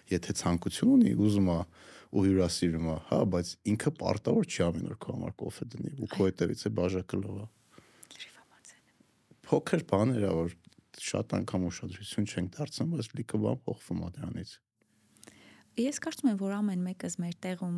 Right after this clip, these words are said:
Speaker 2: այդ, ը, փոքր պստիկ փոփոխություններ, առանց պարտադրելու, ոնց որ դու ասեցիր, դիմացինին, առանց սովորացնողի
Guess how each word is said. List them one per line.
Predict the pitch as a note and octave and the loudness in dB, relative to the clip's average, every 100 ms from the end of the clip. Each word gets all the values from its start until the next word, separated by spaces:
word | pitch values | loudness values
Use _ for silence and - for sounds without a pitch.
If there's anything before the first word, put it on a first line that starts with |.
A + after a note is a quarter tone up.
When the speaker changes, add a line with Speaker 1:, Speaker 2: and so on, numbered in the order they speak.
| F3 | -4
Speaker 2:
այդ, | E3+ - _ | -6 -10 _
ը, | E3+ E3+ E3+ E3+ - - _ - | -8 -6 -6 -8 -10 -20 _ -2
փոքր | G#3 - F3 E3+ | -2 0 -4 -6
պստիկ | - - F#3+ - | -8 -4 -4 -4
փոփոխություններ, | - - E3 F3 F#3+ A3 - | -8 -6 -8 -6 -2 -2 0
առանց | A3 A3 A#3 A3+ | 2 6 4 4
պարտադրելու, | F#3 F3 F3 E3+ F#3 F#3+ E3+ F3 | -2 -4 -4 -4 -2 -2 -4 -4
ոնց | F#3 E3+ | -4 -4
որ | F3+ E3+ | -6 -4
դու | F3 | -2
ասեցիր, | E3+ - F3 - E3+ | -2 -2 -4 -6 -4
դիմացինին, | E3 F3 F3+ - F3 G3+ C#4+ - - - - F3 | -4 -2 -4 -4 -2 0 -2 -6 -16 -18 -6 -2
առանց | F3 F3+ - | 0 0 0
սովորացնողի | F#3+ E3 F3 E3 E3+ - E3+ E3 | 0 0 0 -2 -2 -2 -2 -2